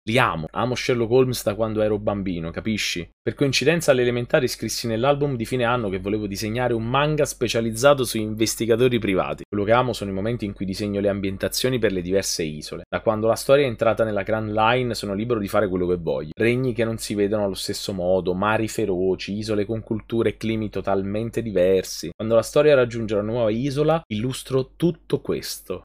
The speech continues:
Quindi se mi chiedessero cosa vorrei disegnare di più, sarebbero le isole come quelle, che posso disegnare senza restrizioni, ma devo tenere conto della durata della mia vita.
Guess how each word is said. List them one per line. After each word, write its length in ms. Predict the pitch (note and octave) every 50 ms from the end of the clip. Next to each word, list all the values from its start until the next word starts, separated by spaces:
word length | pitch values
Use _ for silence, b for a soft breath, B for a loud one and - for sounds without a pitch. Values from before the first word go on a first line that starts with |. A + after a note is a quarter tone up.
| _
Quindi 240 | _ C3+ C#3+ C#3+ B2+
se 200 | - A2 A2 G#2 -
mi 180 | - G2 A2+
chiedessero 400 | G#2 G#2+ A2+ B2 - - - C3
cosa 220 | B2 A2+ B2 C3 C3+
vorrei 260 | A2+ A2+ A2 A#2 A#2
disegnare 400 | G#2+ G#2 G#2 G#2+ G#2+ A2 G#2+ G2+
di 140 | G2 F#2+ -
più, 280 | - - A#2 B2 C3 - _ _ _ _
sarebbero 340 | - - G#2+ A2 A2 G#2+ G#2+
le 120 | G#2+ G#2
isole 320 | G#2 A#2+ C3+ A#2+ B2+ A#2 G#2+
come 180 | - A2 G#2
quelle, 440 | F#2+ - F#2+ F2 E2 D#2 D2+ D#2 - -
che 100 | _ -
posso 240 | - B2+ B2 - -
disegnare 460 | B2 A2+ G#2+ A#2+ A#2 B2+ C3+ C#3+ C#3
senza 300 | A#2 - A#2+ A#2 - -
restrizioni, 760 | A2+ G#2+ G2+ - - G2+ G2 - - - - - F2 D2+ D2+ E2 _
ma 120 | - G2+
devo 140 | G#2 B2 B2
tenere 320 | A#2+ C3 B2+ C3 B2 A#2+
conto 260 | G#2 C3 D3 D#3 - D3
della 180 | B2 A2+ G2+
durata 300 | F#2 F2+ F#2 G#2+ G#2+ A2+
della 180 | A2 G#2+ F#2+ E2+
mia 160 | G2 G2+ F#2+
vita. 380 | F2+ A2 A#2 G2+ - D2 -